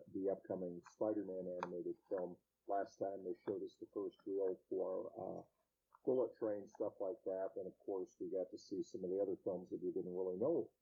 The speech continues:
much about. Uh, I think Paramount's an interesting, uh, subject because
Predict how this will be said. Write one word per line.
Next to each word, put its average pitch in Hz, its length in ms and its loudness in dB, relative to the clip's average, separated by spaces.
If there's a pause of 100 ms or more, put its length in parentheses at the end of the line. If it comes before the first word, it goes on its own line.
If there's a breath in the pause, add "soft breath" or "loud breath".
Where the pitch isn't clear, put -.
(360)
much 101 300 -2 (120)
about. 85 220 -4 (760)
Uh, 98 300 0 (180)
I 104 140 2
think 117 160 2 (400)
Paramount's 185 500 2
an - 60 -6 (160)
interesting, 120 580 -4 (640)
uh, 95 320 -2 (1120)
subject - 560 0 (160)
because 95 880 -2